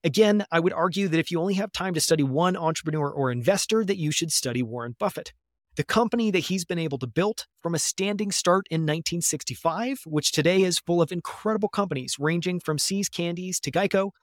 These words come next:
is remarkable. And this has all happened in just sixty years. There's no better way to do that than with this book. I know it's one I'll be rereading for the rest of my life. For more, listen to the full-length episode or visit outlieracademy dot com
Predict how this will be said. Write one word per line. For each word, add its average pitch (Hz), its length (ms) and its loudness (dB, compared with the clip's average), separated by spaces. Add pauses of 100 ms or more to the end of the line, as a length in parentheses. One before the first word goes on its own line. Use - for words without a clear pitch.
(280)
is 170 340 4
remarkable. 156 760 -2
And 143 100 -2
this 160 80 -4
has 175 120 -2
all 185 140 4
happened 160 420 -2
in 143 140 0
just 147 300 0
sixty - 580 -4
years. - 500 -6 (440)
There's 147 200 4
no 254 300 6
better 208 220 2
way 190 140 2
to 175 100 4
do 165 180 0
that 165 220 0
than 147 100 -2
with 139 120 -6
this - 140 -2
book. - 360 -6 (120)
I 147 80 -2
know 160 120 0
it's - 120 -4
one 160 360 2
I'll 147 120 2
be 147 140 -2
rereading 156 540 0
for 139 180 -4
the 120 100 -2
rest 156 440 -4
of 139 100 -2
my 135 180 -2
life. 123 360 -10 (420)
For 147 100 2
more, 226 440 6
listen 196 300 2
to 311 100 2
the 220 60 0
full-length 180 420 -2
episode 160 480 2
or 147 180 4
visit 190 360 4 (100)
outlieracademy 165 960 0
dot 156 180 -2
com 127 360 -2